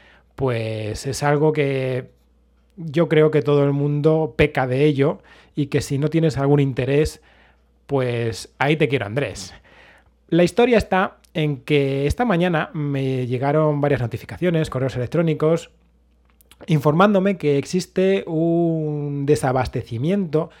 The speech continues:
de ciertos reactivos referentes a la extracción de A R N. Bueno, si no lo sabéis, se están haciendo unos esfuerzos tremendos para poder detectar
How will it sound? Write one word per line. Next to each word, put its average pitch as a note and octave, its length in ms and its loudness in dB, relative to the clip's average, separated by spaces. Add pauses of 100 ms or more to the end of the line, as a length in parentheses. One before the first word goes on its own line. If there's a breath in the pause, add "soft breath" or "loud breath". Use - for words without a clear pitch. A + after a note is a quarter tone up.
(260 loud breath)
de E3+ 200 0
ciertos F3 840 2
reactivos D#3+ 580 4
referentes D3 600 -2
a C3 80 0
la B2 360 -2
extracción C3 580 -4
de C#3 100 0
A C3 100 0
R B2 220 -2
N. G#2 220 -12 (960 soft breath)
Bueno, B2 300 -4
si C#3 120 -8
no C3+ 100 -2
lo C3 80 0
sabéis, D#3+ 540 2
se C3 140 -6
están C#3 260 -4
haciendo C#3 720 0
unos C3+ 800 -2
esfuerzos C#3 440 -2
tremendos E3 540 2
para B2+ 280 0
poder B2+ 420 -2
detectar B2+ 640 -2